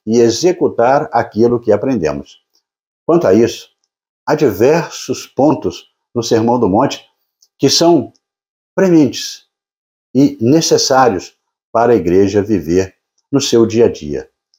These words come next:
Vida com Deus, escolhas diárias e princípios eternos são imprescindíveis para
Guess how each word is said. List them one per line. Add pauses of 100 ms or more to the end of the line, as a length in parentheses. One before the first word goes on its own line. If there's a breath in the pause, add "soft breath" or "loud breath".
(600)
Vida
com
Deus, (540)
escolhas
diárias (440)
e
princípios
eternos (400)
são
imprescindíveis (340)
para